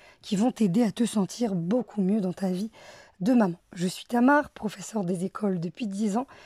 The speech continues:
férue de neuroéducation depuis autant d'années. Et surtout, je suis maman comme toi. Donc je comprends très bien ce qui est dur et moins difficile pour toi ou clairement ce qui te met au bout de ta vie. Euh,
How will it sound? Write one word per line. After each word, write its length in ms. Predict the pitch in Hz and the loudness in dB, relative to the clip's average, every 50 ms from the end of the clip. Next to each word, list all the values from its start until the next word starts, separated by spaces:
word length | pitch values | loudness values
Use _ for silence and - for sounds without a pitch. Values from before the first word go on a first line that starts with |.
| - - | -20 -20
férue 320 | - - - 214 202 196 202 | -16 -4 0 2 2 2 2
de 100 | 170 196 | 4 4
neuroéducation 920 | 190 190 190 180 185 196 185 170 190 - - 214 175 - - 233 226 208 | 4 4 4 4 2 2 2 0 -2 -2 -2 -2 -2 -2 0 2 2 2
depuis 340 | 185 165 175 - - - - - | 2 0 -2 -4 -8 -14 -10 -4
autant 340 | - 269 269 262 - 254 240 | -2 -2 -2 0 0 0 0
d'années. 340 | 196 190 185 175 175 180 214 - _ - - - - - - | 2 2 2 2 0 0 -2 -6 _ -20 -20 -18 -18 -8 -4
Et 100 | - 247 | -2 -2
surtout, 360 | 214 - - - - - 254 | -2 -2 -6 -12 -6 -2 0
je 120 | 247 202 202 | 0 2 0
suis 400 | - - - - 240 233 233 226 | -2 -4 -6 -2 0 2 2 4
maman 260 | 208 190 185 190 202 | 4 4 2 2 0
comme 240 | 190 - 220 196 190 | 0 -2 -2 -2 -2
toi. 180 | - - - - _ - - - - - - | -4 -8 -14 -16 _ -16 -18 -16 -16 -16 -4
Donc 140 | - 208 196 | 0 2 2
je 120 | 185 190 214 | 4 2 0
comprends 360 | - 208 208 - - 220 208 | 0 -2 -2 -2 -2 -4 -4
très 220 | - - - 262 | -4 -2 -4 -2
bien 280 | 196 185 190 196 208 302 - _ - | -2 0 0 -2 -2 -4 -8 _ -20
ce 220 | - - - 233 | -16 -10 -8 -8
qui 180 | 185 - - 247 | -6 -4 -2 -2
est 60 | 214 | -2
dur 340 | 175 175 196 220 254 262 254 294 - | 0 0 0 2 2 2 0 0 0
et 600 | 294 233 233 240 247 247 247 240 233 233 233 214 | 0 2 2 2 2 0 0 0 0 0 0 0
moins 240 | 185 214 226 233 233 | 0 0 2 0 0
difficile 500 | 190 202 208 - - 208 - - 240 196 | 0 -2 -4 -4 -6 -8 -8 -6 -6 -8
pour 200 | - - - - | -8 -10 -16 -6
toi 240 | - - 247 277 359 | -2 0 2 2 2
ou 240 | 302 226 226 226 226 - - - - - - | 4 4 4 2 2 -4 -12 -20 -20 -10 -4
clairement 420 | - 202 196 180 185 196 196 214 | -2 0 0 0 0 0 0 0
ce 160 | 208 - - | -2 -4 -8
qui 160 | 180 - - - | -12 -12 -12 -6
te 120 | - 196 | -4 0
met 160 | 190 196 220 | 2 2 2
au 60 | 214 | 2
bout 160 | 185 170 202 220 | 2 0 0 0
de 120 | 185 226 | 0 -2
ta 180 | 208 - 226 208 | -2 -2 -2 0
vie. 340 | 175 190 247 - - - - - - - - - - - - - - | 0 -2 -4 -8 -10 -14 -14 -14 -14 -12 -12 -12 -12 -14 -16 -4 0
Euh, 240 | - 214 196 185 214 | 2 4 4 4 2